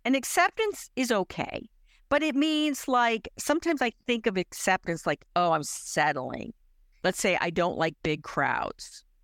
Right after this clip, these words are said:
but I have to go and speak in front of big crowds, so I'm settling to do it. No, I want to embrace so that now I'm looking forward to doing something I wouldn't want to do or like doing.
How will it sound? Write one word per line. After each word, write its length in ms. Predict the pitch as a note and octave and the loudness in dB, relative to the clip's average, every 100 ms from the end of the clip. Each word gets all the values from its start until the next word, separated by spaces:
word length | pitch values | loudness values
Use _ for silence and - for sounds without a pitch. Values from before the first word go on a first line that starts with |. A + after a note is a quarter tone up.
| _ | _
but 140 | - F3+ | 0 2
I 120 | F3+ | 2
have 300 | G3 G#3+ G#3 | 2 0 0
to 60 | A3 | -2
go 500 | F#3 F3+ E3+ E3 D#3 | 0 2 2 2 0
and 140 | - F#3+ | -4 -4
speak 400 | - - D#4+ - | -6 0 0 0
in 100 | G3+ | -2
front 240 | F#3+ D#3+ | 0 0
of 80 | D3+ | 0
big 220 | D3 C#3 | -2 -4
crowds, 500 | - C#3 C3 C3 B2 | -2 0 0 -2 -2
so 240 | - F#3 F3 | 0 2 2
I'm 160 | F#3+ | 0
settling 920 | - - - A3 A3 G#3 G3 F3+ E3+ - | -2 -6 0 2 2 0 -2 -2 -4 -4
to 140 | E3+ | -8
do 360 | D#3+ D#3+ D#3 A#2 | -4 0 0 0
it. 240 | - - _ _ - _ _ _ - | -4 -8 _ _ -20 _ _ _ -2
No, 320 | A3+ C4+ - - - | 2 4 2 -4 0
I 240 | A#3+ D#4+ G#4 F#4+ | 4 4 2 2
want 260 | C#4+ C4+ A#3 | 4 2 0
to 140 | G#3 - | -6 -2
embrace 800 | G3 E3 - F3 G3 D3+ - - | -2 -2 -2 2 2 2 -2 -4
so 160 | A3 | -2
that 180 | A3 A#3+ | 0 0
now 360 | A#3 C#4+ F#4 F4 | 2 4 6 4
I'm 180 | A#3 A#3+ | 2 2
looking 380 | C#4+ C#4+ C4+ - | 0 0 -4 -2
forward 600 | E4 F4+ F4+ B3+ A3 A3+ - _ - | 0 2 4 2 2 -2 -12 _ -6
to 60 | B3+ | -6
doing 340 | G#3+ C#4+ D#4 | -2 0 0
something 540 | C#4+ B3 A#3 B3 A#3+ A#3 - | 2 0 2 0 0 -2 -2
I 160 | A3+ | 0
wouldn't 360 | A#3 C4 B3+ A#3+ | 0 0 0 2
want 280 | A3+ G#3 A3 | 2 2 0
to 120 | A3+ | -8
do 240 | F#3+ A#3 A#3 | -4 -2 0
or 180 | - | 0
like 360 | A3 G#3+ A3+ E4 - | 2 2 2 0 -4
doing. 320 | F3 B2+ - | -2 -2 -4